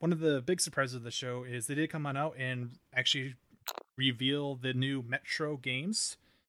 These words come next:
based off the Metro twenty thirty-five series. Uh, for those that don't know, it's like a Russian post-apocalyptic kind of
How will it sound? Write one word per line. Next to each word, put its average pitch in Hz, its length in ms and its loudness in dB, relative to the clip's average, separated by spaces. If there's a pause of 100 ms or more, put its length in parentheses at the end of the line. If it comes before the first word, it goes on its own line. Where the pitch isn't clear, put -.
(280)
based 131 220 2
off 139 200 0
the 127 360 -4
Metro 127 560 -2
twenty 131 380 -4
thirty-five 123 600 -8
series. 160 600 -4 (1200)
Uh, 120 140 -4 (240)
for 147 80 -6
those 135 140 -2
that 127 100 -6
don't - 200 -14
know, 123 200 -2
it's 117 100 -4
like 127 140 -6
a 120 60 -2
Russian 127 720 0 (280)
post-apocalyptic 127 920 -4
kind 120 260 -4
of 117 240 -6